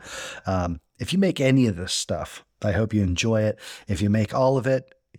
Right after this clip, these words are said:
uh, Godspeed. And even if you just make a cheesecake using conventional ingredients, um, give it a whirl. It, it, it's really, it's cool. When it turns out good, it's great.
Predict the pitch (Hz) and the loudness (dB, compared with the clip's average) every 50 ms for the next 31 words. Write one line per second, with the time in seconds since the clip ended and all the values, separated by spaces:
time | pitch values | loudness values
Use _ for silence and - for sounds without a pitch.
0 | - 101 101 98 92 90 90 82 - - _ _ - 131 120 110 101 - - - | -4 -2 0 0 0 0 -2 -4 -8 -14 _ _ -2 0 0 0 -2 -4 -4 -2
1 | 104 98 95 92 85 85 - - - - - - - 123 127 131 165 180 185 190 | -2 0 0 0 -2 -6 -14 -18 -20 -20 -18 -6 -4 -2 -2 0 -2 -2 0 0
2 | 185 151 143 165 147 135 131 - 147 135 131 127 - 110 110 - - 117 117 117 | -2 -2 -2 -2 -2 -2 -2 0 0 0 0 0 -2 -4 -4 -2 -2 0 0 0
3 | 110 - - 117 113 110 95 98 107 107 101 95 104 98 - 104 101 95 104 101 | 0 0 0 0 0 0 2 2 2 2 2 2 0 0 2 2 2 2 2 0
4 | 95 - - 104 98 98 90 104 104 101 98 98 98 98 95 92 - - - - | 0 0 0 2 2 2 2 2 0 0 2 2 2 2 0 0 -2 -4 -6 -8
5 | - - - - - _ - 101 90 90 92 90 - - 175 175 160 156 135 104 | -16 -18 -18 -18 -12 _ -4 -2 -2 -2 -4 -6 -6 -4 -4 -2 0 0 0 2
6 | 90 90 85 80 80 80 - - 139 123 113 123 143 139 143 139 131 113 - - | 2 2 2 0 -2 -4 -6 -4 -2 -2 -2 0 0 0 0 0 -4 -4 -2 0
7 | 139 135 127 117 113 113 117 120 110 - - - - 190 175 151 139 135 127 - | 0 2 2 2 0 -2 -4 -4 -4 -4 -6 -4 -2 0 0 0 0 -2 -4 -6
8 | _ - 131 123 117 - - 175 165 147 131 143 143 139 135 131 - 120 113 101 | _ -2 -2 -2 -2 -2 -2 -2 -2 0 0 0 2 2 0 0 -2 -6 -6 -2
9 | 113 123 117 117 120 117 110 - - - - - - _ 107 107 - - - - | 0 0 2 2 0 0 -4 -6 -8 -16 -20 -20 -8 _ -2 -2 -2 -2 -6 -4
10 | - 123 127 123 120 117 120 - | 0 2 2 2 2 0 -2 -6